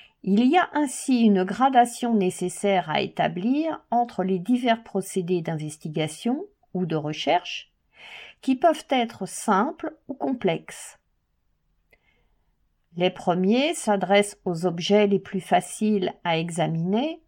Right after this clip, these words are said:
et pour lesquels nos sens suffisent. Les seconds,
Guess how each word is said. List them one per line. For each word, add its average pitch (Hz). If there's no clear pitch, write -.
et 180
pour 175
lesquels 247
nos 185
sens 330
suffisent. 180
Les 160
seconds, 247